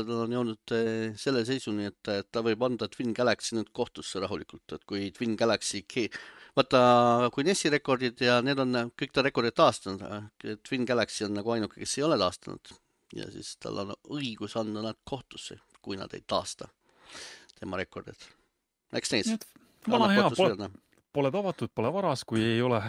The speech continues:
Speaker 2: süütuse presumptsioon, et kui Twin Galaxy ei suuda esitada üheselt, äh, tõendeid, et, et ta on petnud, siis nii paraku on. Samas on, äh, Twin Galaxy on,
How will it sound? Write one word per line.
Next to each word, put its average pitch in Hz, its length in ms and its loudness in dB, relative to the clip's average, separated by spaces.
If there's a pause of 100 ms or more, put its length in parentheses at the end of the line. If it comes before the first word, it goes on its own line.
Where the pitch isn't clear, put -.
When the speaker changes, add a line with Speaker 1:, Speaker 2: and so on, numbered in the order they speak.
(140)
Speaker 2:
süütuse 120 360 -2
presumptsioon, 143 560 0
et - 220 -10 (320)
kui 107 180 -2
Twin 107 320 -2
Galaxy - 400 0
ei 107 80 0
suuda 113 240 2 (420)
esitada 123 420 -2
üheselt, 117 580 2 (240)
äh, 139 400 -8 (100)
tõendeid, 139 480 0
et, - 100 -12 (100)
et 143 120 -6
ta 180 140 -2
on 160 100 -2
petnud, 147 320 -4
siis - 240 -12 (880)
nii 117 140 -4
paraku - 320 -4
on. - 60 -16 (640)
Samas 147 340 8
on, 143 160 0 (120)
äh, 143 120 -2
Twin 151 200 -4
Galaxy 151 440 -4
on, 151 140 -8